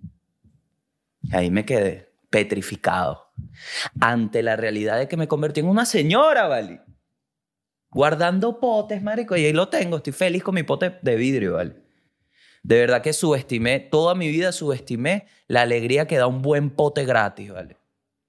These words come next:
Que tú digas, "Coño, tremendo pedido", pero el pote, el pote es para la vida.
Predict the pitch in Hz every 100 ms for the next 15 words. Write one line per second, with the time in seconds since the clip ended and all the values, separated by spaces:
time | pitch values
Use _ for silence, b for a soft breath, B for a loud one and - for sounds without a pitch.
0 | _ - 113 117 120 107 - 110 101 101
1 | 101 101 117 117 110 117 104 92 98 101
2 | 92 151 127 - - _ - 101 101 101
3 | 107 - 107 98 92 95 98 95 78 _